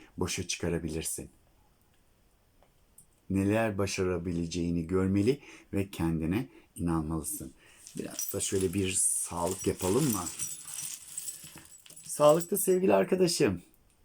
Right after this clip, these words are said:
e, yine bak hep böyle geçmişe doğru gidiyoruz ama karşına çıkan ve, e, seni çok fazla zorlayan sağlık sorununun yeniden gün yüzüne çıkma ihtimali var.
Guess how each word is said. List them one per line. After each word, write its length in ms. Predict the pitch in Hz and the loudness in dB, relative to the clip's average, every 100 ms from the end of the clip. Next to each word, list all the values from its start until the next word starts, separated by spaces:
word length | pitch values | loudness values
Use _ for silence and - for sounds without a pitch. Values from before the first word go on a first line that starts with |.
| _ _ - | _ _ 0
e, 60 | 104 104 104 104 104 101 - _ | 4 6 6 4 2 -2 -8 _
yine 260 | 117 156 160 | 2 4 4
bak 200 | 131 - | 2 -2
hep 180 | 156 - | -4 0
böyle 140 | 147 | -2
geçmişe 520 | 139 147 - - 180 | 0 -2 -2 0 2
doğru 120 | 160 143 | 2 0
gidiyoruz 360 | 131 131 135 | 2 2 2
ama 260 | 180 113 - - - - - | 2 0 -2 -12 -20 -20 -6
karşına 460 | - 135 135 165 170 | 0 2 4 4 2
çıkan 400 | - 165 165 165 - - | 2 4 4 4 -6 2
ve, 180 | 120 - - | 2 2 2
e, 400 | 107 107 104 104 | 6 6 6 4
seni 280 | - 151 165 | 2 2 2
çok 220 | 196 190 | 0 0
fazla 320 | 175 160 151 | 2 2 2
zorlayan 460 | 135 139 135 135 131 | 2 4 4 4 2
sağlık 460 | - 131 135 165 | -2 0 0 0
sorununun 720 | - 156 156 156 151 151 101 | -2 0 2 2 4 2 2
yeniden 540 | 143 156 135 127 113 104 | 4 4 4 4 2 2
gün 240 | 110 110 | 2 2
yüzüne 320 | 107 107 110 | 2 0 -2
çıkma 320 | 104 - 107 | -4 -4 -4
ihtimali 640 | 95 90 - 82 80 76 73 | -2 -6 -6 -2 -2 -2 -2
var. 300 | 65 - | -4 -6